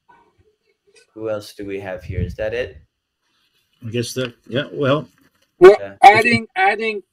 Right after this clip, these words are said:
Speaker 3: this is very important because the, we have a lot of polycystic ovarian syndrome trend is, is raising up like crazy. And I think part of it is, uh,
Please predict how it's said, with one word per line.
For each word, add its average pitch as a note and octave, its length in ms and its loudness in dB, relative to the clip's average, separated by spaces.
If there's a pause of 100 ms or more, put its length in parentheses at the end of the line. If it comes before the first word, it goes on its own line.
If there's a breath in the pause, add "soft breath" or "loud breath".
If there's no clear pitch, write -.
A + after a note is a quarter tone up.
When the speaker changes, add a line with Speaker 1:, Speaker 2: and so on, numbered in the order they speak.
(120)
Speaker 3:
this F#4+ 240 0
is G4+ 120 -4
very F4+ 220 2
important D3 640 -4
because C3 680 -4 (280)
the, C3 440 -2
we E3 160 -2
have F3 240 0 (120)
a A#2 60 -8
lot D3+ 320 2
of C3+ 140 -6
polycystic - 580 -6
ovarian A2 420 -2
syndrome G#2+ 640 -10 (580)
trend C3 400 -4
is, A2 260 -4
is A2 220 -4
raising A#2 440 2
up A2+ 200 0
like G2+ 140 -8
crazy. F#4 500 -2 (340)
And - 160 -6
I B2 80 -2
think C3 260 -8 (120)
part B2+ 240 6
of A2+ 160 -6
it G#2+ 220 -6 (720)
is, A2 460 -4 (120)
uh, - 280 0